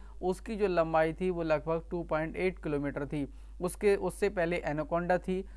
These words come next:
तो साथियों, एनाकोंडा जो होती है वो तीसरे नंबर पर आती है, शेषनाग जो है वो दूसरे नंबर पर आती है और जो वासुकी है वो अब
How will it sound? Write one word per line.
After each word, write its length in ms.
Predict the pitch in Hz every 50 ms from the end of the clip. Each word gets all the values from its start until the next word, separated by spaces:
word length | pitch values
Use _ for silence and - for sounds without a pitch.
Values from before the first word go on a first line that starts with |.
| - -
तो 100 | - 175
साथियों, 560 | 170 - 175 170 160 - 185 190 196 - 175
एनाकोंडा 460 | 160 165 170 165 - 175 175 180 180 185
जो 140 | 180 180
होती 320 | 175 175 170 - - 175 175
है 100 | 175 180
वो 160 | 175 180 180
तीसरे 420 | 160 - - 143 139 - 165 165
नंबर 260 | 165 175 180 175 175 180
पर 140 | 180 185
आती 360 | 180 180 180 180 180 - 185 180
है, 140 | 185 185 220 - - - - - - -
शेषनाग 500 | - 190 190 185 - - 196 190 196 196
जो 140 | 196 190 196
है 140 | 190 196 196
वो 160 | 196 180 160
दूसरे 360 | 143 135 143 147 - 180 180
नंबर 280 | 180 180 180 180 180 175
पर 160 | 180 185 180
आती 280 | 175 170 165 - 180 170
है 200 | 165 175 170 - - - - - - - -
और 120 | 170 160
जो 180 | 151 156 156 147
वासुकी 520 | 143 160 165 165 - - 180 - 202 196
है 140 | 180 185 175
वो 220 | 170 165 170 170
अब 240 | 175 185 208 240 -